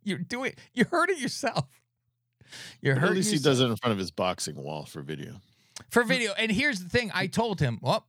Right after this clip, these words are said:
Speaker 1: by Greg was so offended by everything we said.
Speaker 2: <laughs> He laughed and he left.
Speaker 1: <laughs> He laughed and left. Leave him wanting more. That's his whole thing. He goes, "I was there for a ride."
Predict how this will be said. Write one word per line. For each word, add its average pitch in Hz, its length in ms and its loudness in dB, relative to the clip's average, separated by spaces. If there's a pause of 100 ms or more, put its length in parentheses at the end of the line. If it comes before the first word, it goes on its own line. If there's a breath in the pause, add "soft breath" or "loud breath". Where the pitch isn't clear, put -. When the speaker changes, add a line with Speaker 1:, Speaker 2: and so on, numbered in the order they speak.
(160)
Speaker 1:
by 147 220 0
Greg 123 360 -2
was 127 120 0
so 165 140 2
offended 143 360 0
by 110 160 2
everything 107 260 0
we 104 100 -2
said. 104 200 -2 (280)
Speaker 2:
<laughs> - 280 -6
He 127 180 2
laughed 123 360 4
and 117 80 -4
he 107 60 -2
left. 73 340 -6
Speaker 1:
<laughs> - 580 -8
He 262 180 -8
laughed 220 440 0
and 190 180 -2
left. 113 400 -6 (460 loud breath)
Leave 254 180 0
him 247 80 2
wanting 196 300 0
more. 104 240 -2 (560 loud breath)
That's 185 160 0
his 180 180 4
whole 151 140 2
thing. 143 160 0
He 160 80 2
goes, 214 180 -2
"I 349 80 2
was 131 160 0
there 117 180 0
for 107 280 -2
a 101 40 -2
ride." 98 280 -4